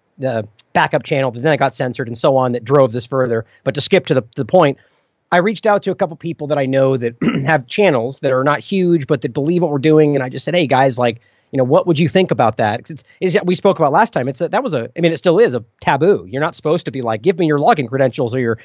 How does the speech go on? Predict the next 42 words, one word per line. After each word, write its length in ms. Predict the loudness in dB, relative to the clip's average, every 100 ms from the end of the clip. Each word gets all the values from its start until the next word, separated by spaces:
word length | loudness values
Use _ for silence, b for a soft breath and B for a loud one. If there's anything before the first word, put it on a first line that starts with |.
| b
your 140 | -4 -2
key." 440 | 0 0 0 -2 b b b b
And 160 | 0 0
so 360 | 4 4 4 2
they, 200 | 0 0
they 200 | 2 2
were 160 | 4 2
open 280 | 0 -2
to 140 | -2 -2
it, 20 |
and 100 | -4
they 60 | -4
thought 180 | -4
that 100 | -4
was 120 | -6 -8
cool. 280 | -6 0
And 80 | 0
I 60 | 0
said, 240 | 0 -2
"Well, 80 | -2
you 120 | -2
realize 360 | 0 4 4 2
you 100 | 0
might 200 | -2 -2
lose 240 | -2 2
everything, 420 | 2 2 0 -2 -2
right? 220 | 0 0
I 40 |
mean, 100 | 0
including 320 | 0 0 2 2
not 140 | 2
just 160 | -2 -6
your 100 | -8
YouTube 420 | -8 -4 -2 0
channel, 280 | 0 0 -2
but 200 | -6 0
Google 460 | 2 4 2 2
and, 340 | -2 -2 -6 -2
like, 180 | 0
happened 240 | 0 -2 -2
to 40 |
me." 220 | -4 -6